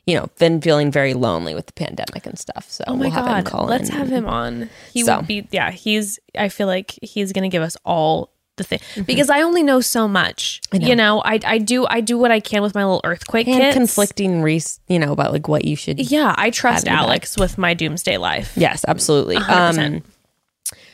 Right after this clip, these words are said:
Speaker 1: also, oh, yeah, what I was going to say, what that reminded me of, I'm reading this book called Opening Up about non-monogamy. And I wanna say, broads,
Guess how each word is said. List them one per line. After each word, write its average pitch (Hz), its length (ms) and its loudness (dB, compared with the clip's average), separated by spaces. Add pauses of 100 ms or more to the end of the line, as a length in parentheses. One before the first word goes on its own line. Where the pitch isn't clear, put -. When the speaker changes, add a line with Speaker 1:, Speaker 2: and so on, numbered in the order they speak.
(400)
Speaker 1:
also, 170 920 4 (1000)
oh, 262 340 4
yeah, 311 200 4
what 202 120 4
I 220 60 6
was 220 160 6
going 226 160 6
to 208 60 6
say, 220 180 4
what 160 140 2
that 165 120 4
reminded 170 380 4
me 151 120 4
of, 143 160 2 (100)
I'm 190 180 4
reading 180 260 2
this 202 140 2
book - 220 -4
called 175 260 0
Opening 156 400 0
Up 139 280 -2
about 160 240 0
non-monogamy. 143 800 -2 (360)
And 208 80 2
I 226 40 4
wanna 320 220 4
say, 302 240 2
broads, 143 500 2